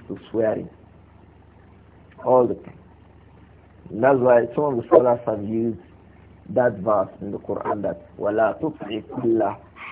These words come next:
حَلَّافٍ مَّهِينٍ." Do not follow the one who halaf, look at the sigati, al-mubalagha.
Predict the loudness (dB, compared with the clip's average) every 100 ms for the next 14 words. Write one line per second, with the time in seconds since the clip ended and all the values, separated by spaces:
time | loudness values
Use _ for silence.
0 | -10 -6 -4 -2 -2 -2 -6 -14 -12 -12
1 | -12 -14 -14 -20 -20 -20 -20 -12 -4 -2
2 | -2 -4 -4 0 2 0 -2 -4 -6 -8
3 | -8 -10 -20 -16 -4 0 4 4 2 -8
4 | -6 -8 -10 -8 -4 -2 -2 -4 -6 -8
5 | -20 -20 -8 -6 -6 -8 -10 -12